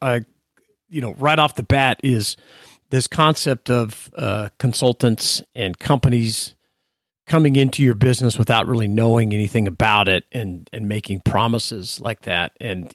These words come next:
you, you really have to, uh, flush those out. And,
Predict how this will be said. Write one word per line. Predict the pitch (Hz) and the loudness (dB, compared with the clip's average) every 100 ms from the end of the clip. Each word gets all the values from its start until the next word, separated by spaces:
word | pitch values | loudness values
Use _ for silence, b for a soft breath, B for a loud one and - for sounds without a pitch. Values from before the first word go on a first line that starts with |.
| - | -10
you, | 147 147 _ - _ b b b b b _ - | -6 -6 _ -20 _ b b b b b _ 0
you | 180 | 2
really | 196 254 220 160 | 4 4 6 6
have | 160 156 | 4 2
to, | - 143 117 87 B B - | 4 4 4 0 B B -4
uh, | 113 104 95 87 - B B B _ _ - | -2 0 -2 -4 -6 B B B _ _ -10
flush | - 135 - | 0 0 2
those | 120 107 | 0 0
out. | 98 82 - - | 2 0 -2 -4
And, | 107 | -4